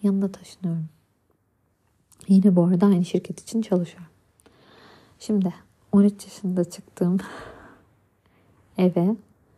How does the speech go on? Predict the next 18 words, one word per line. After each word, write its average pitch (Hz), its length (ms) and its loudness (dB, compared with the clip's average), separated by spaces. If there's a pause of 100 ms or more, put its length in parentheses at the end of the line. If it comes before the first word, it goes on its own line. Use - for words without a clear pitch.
(280)
yıllar 190 520 2
yıllar 175 520 0
sonra 185 560 2 (200)
komşu 170 440 -2
olarak 170 360 -4
taşınıyorum. 170 520 -6 (840)
En 190 180 6
son 190 340 -2 (160)
on 185 120 4
üç 190 220 0
yaşındayken 160 640 0
bu 165 100 2
evde 165 240 -2
bir - 60 -2
odam 160 400 -2
vardı. 165 440 -2 (720)
Ve 202 60 0
sonra 190 520 4